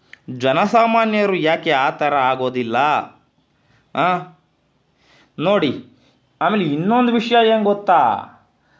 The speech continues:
ಸದನದಲ್ಲಿ ಕಿತ್ತಾಡ್ತಾ ಇರ್ತಾರೆ,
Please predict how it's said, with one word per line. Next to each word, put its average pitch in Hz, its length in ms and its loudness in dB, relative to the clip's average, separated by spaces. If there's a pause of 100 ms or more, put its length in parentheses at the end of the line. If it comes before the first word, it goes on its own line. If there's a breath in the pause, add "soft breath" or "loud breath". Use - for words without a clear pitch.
(240)
ಸದನದಲ್ಲಿ 233 840 2
ಕಿತ್ತಾಡ್ತಾ 226 460 0
ಇರ್ತಾರೆ, 208 720 -2